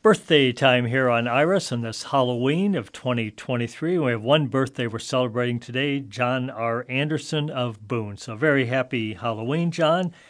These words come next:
as well as a very happy birthday. You're listening to Iris, the Iowa Radio Reading Information Service. If you're hearing us on your television on Iowa P B S and you're not a registered Iris user,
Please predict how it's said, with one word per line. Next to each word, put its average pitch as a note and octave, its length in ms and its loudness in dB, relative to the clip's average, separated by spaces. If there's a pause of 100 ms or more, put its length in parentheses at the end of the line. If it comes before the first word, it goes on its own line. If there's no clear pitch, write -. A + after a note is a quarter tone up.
(220)
as A#2 180 -4
well B2+ 160 2
as A2+ 120 0
a G#2 40 -10
very A#2 300 -2
happy G#2 560 -8 (160)
birthday. G#2 480 -6 (2250)
You're E3+ 180 6
listening D#3 380 2
to C#3+ 120 -4
Iris, D#3 520 2
the B2 100 -4
Iowa B2 340 4
Radio A#2+ 460 0
Reading A#2 320 0
Information A#2 640 -4
Service. E3+ 640 0
If - 180 -10
you're G#2+ 140 -12
hearing C3 360 0
us B2 200 -2
on G#2+ 120 -2
your G#2 140 -8
television C3+ 720 0
on A2 140 -6
Iowa A2 400 -4
P - 240 -8
B A2 220 -6
S C3+ 260 -2
and A2+ 80 -4
you're A2+ 200 -4
not F3 300 2
a B2 160 -4
registered C#3 480 -2
Iris A#2+ 480 -2
user, B2 500 -2